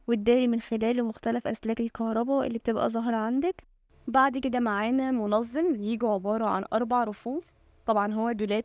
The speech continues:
كبير جدًا تقدري إن انتي تحطيه عندك في المطبخ وتنظمي بيه كل الحلال وكل الأجهزة الكهربائية الصغيرة اللي بتبقى موجودة عندك. بعد كده هنشوف مع بعض عندنا مجموعة من الأشرطة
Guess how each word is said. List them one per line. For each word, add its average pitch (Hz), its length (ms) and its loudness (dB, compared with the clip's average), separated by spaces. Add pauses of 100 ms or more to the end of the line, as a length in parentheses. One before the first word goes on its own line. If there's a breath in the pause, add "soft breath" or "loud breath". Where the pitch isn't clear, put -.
كبير 214 340 -2
جدًا 226 460 0
تقدري 220 380 -2
إن 208 120 0
انتي 226 160 -4
تحطيه - 360 -4
عندك 214 300 -2
في - 60 -8
المطبخ 214 520 -2
وتنظمي 214 580 -2
بيه 226 240 -2 (400)
كل 254 220 2
الحلال 240 480 2
وكل 240 260 -2
الأجهزة 233 440 -2
الكهربائية 220 840 -2
الصغيرة 208 560 -2
اللي 208 180 -4
بتبقى 214 320 -4
موجودة 208 400 -2
عندك. 247 400 0 (1900)
بعد 247 300 4
كده 240 260 2 (100)
هنشوف 240 400 -4
مع 226 120 0
بعض 214 220 0
عندنا 226 460 0
مجموعة 226 560 0
من 208 200 0
الأشرطة 247 760 -2